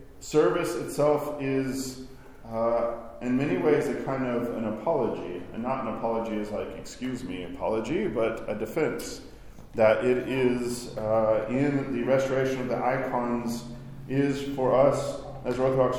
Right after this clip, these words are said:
Christians ultimately about our belief in Jesus Christ. And it is especially driven home, uh, I think, uh, as we,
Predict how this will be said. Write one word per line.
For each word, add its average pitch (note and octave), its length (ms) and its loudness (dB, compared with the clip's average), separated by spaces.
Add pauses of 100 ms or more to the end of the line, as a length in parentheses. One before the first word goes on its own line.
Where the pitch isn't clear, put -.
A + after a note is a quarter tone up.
Christians B2+ 500 -2
ultimately A2+ 640 0
about - 920 0
our A#2 120 0
belief A#2 320 0
in A#2+ 160 -4
Jesus B2 300 -6
Christ. - 560 -2 (840)
And B2 400 2
it B2+ 560 0 (160)
is B2+ 460 -2
especially A#2+ 1080 0
driven A#2 380 -4
home, A#2+ 720 -2 (120)
uh, A2 320 2
I A2+ 100 2
think, - 520 -4 (160)
uh, F#2+ 220 -4 (800)
as G#2+ 240 0
we, A#2+ 340 -2